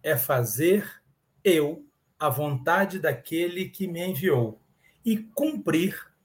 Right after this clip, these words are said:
a sua obra." João, capítulo quatro, versículo trinta e quatro. Aqui e ali,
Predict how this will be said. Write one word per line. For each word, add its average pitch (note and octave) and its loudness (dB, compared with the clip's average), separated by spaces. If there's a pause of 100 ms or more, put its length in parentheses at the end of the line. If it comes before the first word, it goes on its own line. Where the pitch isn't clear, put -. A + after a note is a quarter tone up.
(120)
a D#3+ -2
sua F#3 2
obra." G#2+ -2 (600)
João, D3 2 (180)
capítulo A#2+ -6
quatro, D3 0 (200)
versículo C3 -4
trinta G#3+ 0
e B2 0
quatro. - -16 (720)
Aqui D#3 0 (240)
e A2 -6
ali, C3+ -2